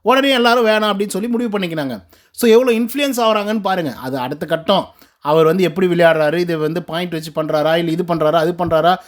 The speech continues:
அப்படிங்கிறதெல்லாம் தாண்டி ஒட்டுமொத்த பேரும் இன்ஃப்ளூயன்ஸ் ஆகுறாங்கல்ல.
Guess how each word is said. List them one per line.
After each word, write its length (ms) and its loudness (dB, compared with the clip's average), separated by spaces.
அப்படிங்கிறதெல்லாம் 600 0
தாண்டி 380 0
ஒட்டுமொத்த 580 0
பேரும் 240 2
இன்ஃப்ளூயன்ஸ் 340 0
ஆகுறாங்கல்ல. 500 2